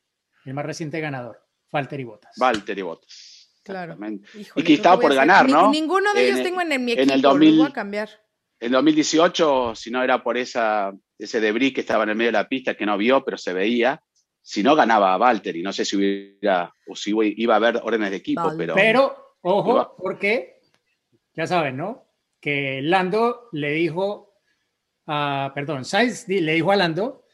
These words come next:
Speaker 1: "Bueno, sí, tú me dijiste que yo iba a ir bien en Mónaco, bueno, ojo porque ustedes tienen muy buena velocidad en recta, ustedes van a volar en
Speaker 2: Mm.
Speaker 1: Bakú".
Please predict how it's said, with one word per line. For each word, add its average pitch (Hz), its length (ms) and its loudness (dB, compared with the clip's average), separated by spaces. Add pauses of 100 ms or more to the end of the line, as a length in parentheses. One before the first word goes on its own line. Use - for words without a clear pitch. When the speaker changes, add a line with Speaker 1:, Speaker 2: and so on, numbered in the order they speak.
(240)
Speaker 1:
"Bueno, 165 320 -6
sí, 170 220 0
tú 165 160 -8
me 220 120 -2
dijiste 208 280 -2
que 208 120 -4
yo 170 80 2
iba 190 140 4
a 214 60 6
ir 208 240 2
bien 208 160 0
en 214 80 -4
Mónaco, 233 320 -2
bueno, 170 400 -2 (220)
ojo 180 240 0
porque 220 260 0
ustedes 180 380 -4
tienen 202 240 -4
muy 202 140 0
buena 208 240 0
velocidad 160 400 -2
en 170 120 -4
recta, 196 380 -4
ustedes 185 600 0
van 160 160 -2
a 196 60 0
volar 165 520 0 (420)
en 151 120 -6
Speaker 2:
Mm. 139 40 -6
Speaker 1:
Bakú". 127 420 -8